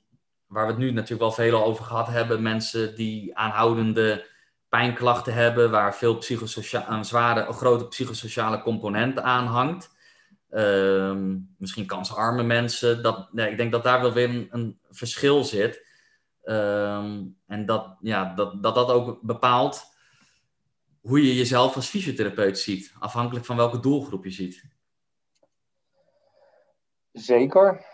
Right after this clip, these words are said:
Speaker 2: Zeker.
Speaker 1: Ja.
Speaker 2: Ehm, maar de vraag dan nog steeds is, wat is je kern?
Speaker 1: Ja.
Speaker 2: En heb je dat nodig?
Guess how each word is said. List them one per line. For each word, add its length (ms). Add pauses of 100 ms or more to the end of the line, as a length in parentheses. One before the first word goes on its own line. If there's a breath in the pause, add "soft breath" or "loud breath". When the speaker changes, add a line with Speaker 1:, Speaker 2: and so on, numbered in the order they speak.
(760 loud breath)
Speaker 2:
Zeker. 680 (460 soft breath)
Speaker 1:
Ja. 520
Speaker 2:
Ehm, 560 (280)
maar 120
de 100
vraag 340
dan 220
nog 160
steeds 360
is, 140
wat 160
is 120
je 120
kern? 360 (720)
Speaker 1:
Ja. 340 (1080 loud breath)
Speaker 2:
En 140
heb 140
je 100
dat 160
nodig? 340